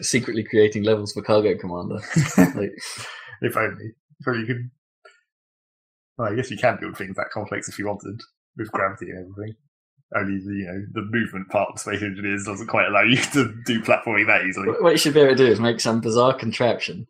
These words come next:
Speaker 1: shit it into space, and it appear in someone else's game and be all like, "What the fuck is this?"
Speaker 2: Well, I was thinking that, like, what you really want to do is be able to basically turn the mined out rock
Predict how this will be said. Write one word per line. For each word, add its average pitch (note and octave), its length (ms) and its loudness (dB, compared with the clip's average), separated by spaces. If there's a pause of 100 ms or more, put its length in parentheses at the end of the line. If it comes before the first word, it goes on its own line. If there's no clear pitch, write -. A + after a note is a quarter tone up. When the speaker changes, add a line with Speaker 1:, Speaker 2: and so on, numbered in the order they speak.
(280)
Speaker 1:
shit E3 260 4
it - 80 -4
into B2+ 200 -2
space, G#2+ 560 2
and A#2 120 0
it A2+ 80 -2
appear B2+ 300 6
in A#2 80 2
someone A#2 280 2
else's A2+ 380 2
game G#2 340 6
and G2 100 -2
be A2+ 120 4
all G#2+ 100 10
like, A2+ 140 6
"What C#4+ 100 4
the A4 60 4
fuck - 280 2
is C4+ 140 6
this?" - 300 6
Speaker 2:
Well, G3+ 100 10
I A3+ 80 8
was G#3 160 6
thinking A3+ 360 2
that, D#3 120 6
like, D3 300 8
what D3+ 160 6
you C#3 100 6
really D3+ 240 8
want A#2 240 4
to A2+ 80 -4
do B2 160 4
is A2 180 2
be B2+ 120 4
able B2+ 180 4
to B2+ 120 -2 (200)
basically B2+ 600 2
turn A#2+ 500 4
the A#2 120 0 (200)
mined B2 480 4
out A#2 220 6
rock A#2 280 2